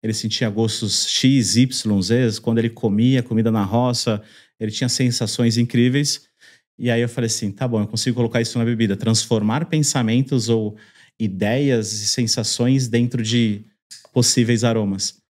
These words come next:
E é uma, uma história bem, bem, bem louca mesmo, assim, que eu vou contar. <laughs> Aí eu viro pra ele e falo assim, "Quanto tempo eu tenho pra desenvolver?" Eu falo assim, "Uma semana.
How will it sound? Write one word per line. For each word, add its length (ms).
E 100
é 60
uma, 220
uma 180
história 300
bem, 280
bem, 360
bem 160
louca 320
mesmo, 200
assim, 220
que 160
eu 60
vou 80
contar. 600
<laughs> 880
Aí 200
eu 80
viro 280
pra 220
ele 240
e 60
falo 200
assim, 360
"Quanto 320
tempo 240
eu 40
tenho 160
pra 120
desenvolver?" 320
Eu 60
falo 80
assim, 160
"Uma 100
semana. 420